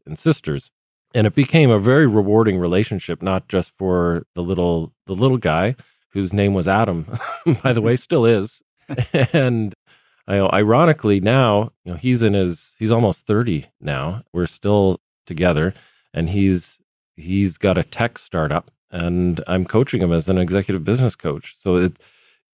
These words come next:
it's come full circle, and the relationship has, has lasted for a long, long time. And,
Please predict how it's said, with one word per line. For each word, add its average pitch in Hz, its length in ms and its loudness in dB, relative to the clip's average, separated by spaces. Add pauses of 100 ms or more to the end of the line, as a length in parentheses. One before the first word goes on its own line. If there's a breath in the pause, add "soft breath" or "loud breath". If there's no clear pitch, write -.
(160)
it's - 160 -14
come 107 300 0
full 107 320 0
circle, 110 400 0
and 87 80 0
the 82 80 0
relationship 90 680 -2
has, 80 640 -6
has 82 220 -6
lasted 82 640 -4 (140)
for 85 260 0
a 82 140 -4
long, 98 440 0
long 95 280 0
time. 85 440 -6 (240)
And, 87 460 -6